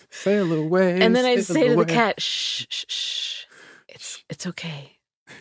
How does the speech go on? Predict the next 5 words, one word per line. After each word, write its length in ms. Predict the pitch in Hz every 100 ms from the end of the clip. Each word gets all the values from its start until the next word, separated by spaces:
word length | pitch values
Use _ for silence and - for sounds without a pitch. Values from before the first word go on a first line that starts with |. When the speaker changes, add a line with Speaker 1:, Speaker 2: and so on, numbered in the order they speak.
| - - - - - - - - -
Speaker 1:
Step 320 | - - 117 123
into 100 | 117
the 140 | 117
vibe. 340 | 113 110 101 - - - _ -
Speaker 2:
<laughs> 560 | - - 440 427 523